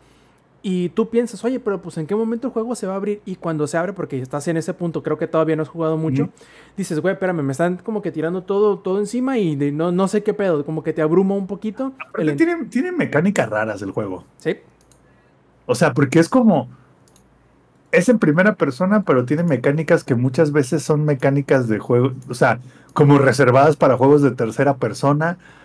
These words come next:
Speaker 2: pero de repente tiene mecánicas como reservadas para juegos como de tipo R P G, o sea,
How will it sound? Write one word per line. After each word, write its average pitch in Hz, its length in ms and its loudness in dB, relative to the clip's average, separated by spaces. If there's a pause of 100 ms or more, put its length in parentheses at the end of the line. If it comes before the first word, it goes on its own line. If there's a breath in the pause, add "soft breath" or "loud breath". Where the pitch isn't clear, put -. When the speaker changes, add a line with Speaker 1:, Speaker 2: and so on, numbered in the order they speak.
(160 soft breath)
Speaker 2:
pero 139 180 6
de 135 80 8
repente 135 300 0
tiene 160 180 -4
mecánicas 147 600 -2
como 135 200 -4
reservadas 120 540 -2
para 120 220 0
juegos 131 340 0
como 117 360 -2
de 107 480 -4
tipo 120 640 -2
R 120 260 -4
P 127 180 0
G, 147 300 4
o 139 60 2
sea, 160 160 0